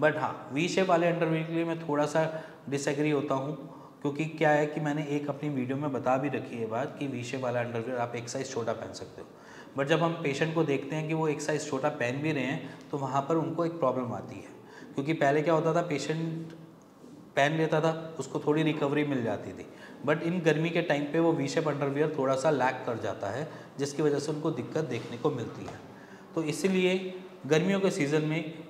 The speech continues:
वी शेप अंडरवियर थोड़ा सा कम कर दीजिए। और side by side सपोर्टर या लंगोट को जो आपको कंफर्टेबल लगे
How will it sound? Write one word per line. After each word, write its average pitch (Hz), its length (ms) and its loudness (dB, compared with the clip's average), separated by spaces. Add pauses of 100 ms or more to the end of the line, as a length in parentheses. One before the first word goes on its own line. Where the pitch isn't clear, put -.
वी 151 160 0
शेप 170 220 0
अंडरवियर 147 600 0
थोड़ा 135 220 2
सा 135 180 -2 (680)
कम 143 240 8
कर 143 140 2
दीजिए। 143 440 -2 (280)
और 151 220 6
side 139 280 2
by 160 100 4
side 151 560 0
सपोर्टर 147 460 0
या 165 100 6
लंगोट 127 400 0
को 139 180 2 (480)
जो 156 200 6
आपको 160 320 6
कंफर्टेबल 131 540 0
लगे 127 360 -2